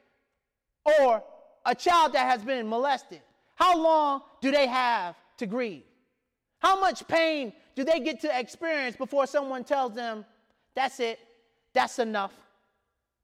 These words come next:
As cold as that sounds,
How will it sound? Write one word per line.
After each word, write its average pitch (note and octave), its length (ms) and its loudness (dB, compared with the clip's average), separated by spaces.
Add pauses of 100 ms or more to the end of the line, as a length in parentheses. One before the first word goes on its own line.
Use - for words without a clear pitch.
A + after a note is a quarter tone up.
(840)
As C#4+ 160 -2
cold D#4 420 2
as B3 120 -4
that B3 220 -4
sounds, B3 580 -4